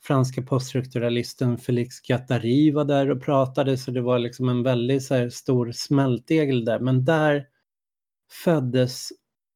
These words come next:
ett nytt projekt kan man säga, och det var det här med lokala gröna partier.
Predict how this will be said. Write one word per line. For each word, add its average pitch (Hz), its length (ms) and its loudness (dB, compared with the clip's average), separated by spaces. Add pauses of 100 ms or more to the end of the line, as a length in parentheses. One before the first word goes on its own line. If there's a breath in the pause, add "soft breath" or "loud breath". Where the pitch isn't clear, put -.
(420)
ett 139 120 -8
nytt 156 440 0
projekt 131 640 -4
kan 151 140 -6
man 127 200 -2
säga, 113 500 -6 (300 soft breath)
och 147 160 -4
det 143 460 0 (100)
var 120 300 -2
det 117 100 -4
här 113 180 -6
med 113 400 -8 (800)
lokala 135 880 0 (360)
gröna 123 440 -2
partier. 131 760 -6